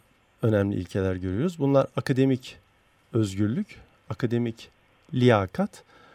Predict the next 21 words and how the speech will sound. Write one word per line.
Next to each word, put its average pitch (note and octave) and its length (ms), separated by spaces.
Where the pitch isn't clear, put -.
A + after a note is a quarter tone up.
ve - 80
akademik B2+ 640
dürüstlük. A#2+ 600
E, A2+ 100
bizim D3+ 520
üyeliğimize C3+ 500
seçilen A#2 460
yeni A#2 180
akademisyenler G#2+ 920
bu C#3 80
ilkelerimizle B2+ 800
ilgili G#2 260
bildirgemizi G#2+ 520
imzalayarak G2+ 640
katılıyorlar. - 600
Bu, G#3+ 280
e, C#3+ 260
tüba'nın E3+ 500
başına D3 360
gelen, A#2 340
e, A#2 60